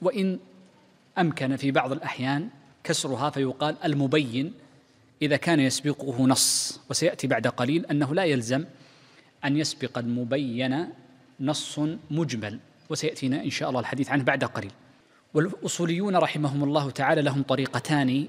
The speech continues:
في الحديث عن أحكام البيان والمبين. إحدى هاتين الطريقتين إفراده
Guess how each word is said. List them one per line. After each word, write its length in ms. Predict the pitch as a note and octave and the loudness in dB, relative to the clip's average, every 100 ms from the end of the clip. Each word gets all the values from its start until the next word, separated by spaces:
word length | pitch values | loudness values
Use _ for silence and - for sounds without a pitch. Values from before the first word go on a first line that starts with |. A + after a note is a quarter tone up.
| - | -4
في 80 | |
الحديث 640 | D3 - C#3 D3 D3 - - - _ _ _ _ | -4 -2 0 0 -2 -6 -20 -20 _ _ _ _
عن 380 | B2 C#3 D3 F3 - - - - | -4 0 0 -2 -8 -20 -14 -8
أحكام 420 | - - D#3 D3 | -6 -2 0 2
البيان 480 | C3 C3 C#3 D3+ D3+ | 2 2 2 2 2
والمبين. 580 | D#3 D3+ C#3+ C3 G2+ F#2+ - _ _ _ _ _ - | 2 2 0 0 -4 -12 -20 _ _ _ _ _ -6
إحدى 200 | F3+ F3 | -2 0
هاتين 360 | D#3+ D#3+ F3+ D3+ | 2 0 0 0
الطريقتين 800 | - C3+ B2+ B2+ - D3+ C#3+ D#3+ - - _ _ _ _ _ _ _ - | 2 0 0 -4 0 0 0 -2 -14 -20 _ _ _ _ _ _ _ -8
إفراده 680 | - D#3+ G3 E3 D3 E3 | -2 0 2 0 0 0